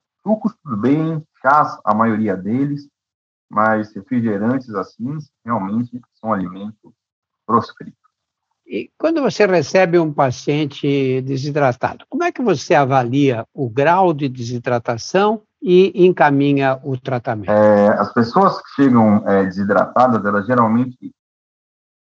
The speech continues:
Speaker 1: a depender da idade, rel-, relatam de sede. As mucosas da via oral, as mucosas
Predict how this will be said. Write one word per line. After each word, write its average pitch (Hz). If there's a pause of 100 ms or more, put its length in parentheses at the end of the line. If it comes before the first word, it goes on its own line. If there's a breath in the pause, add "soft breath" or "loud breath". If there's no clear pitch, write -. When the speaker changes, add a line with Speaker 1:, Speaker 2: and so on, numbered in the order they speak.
(160)
Speaker 1:
a 92
depender 92
da 90
idade, 101
rel-, 92
relatam 92
de -
sede. 98 (540)
As -
mucosas 131
da 90
via 95
oral, 95
as 87
mucosas 98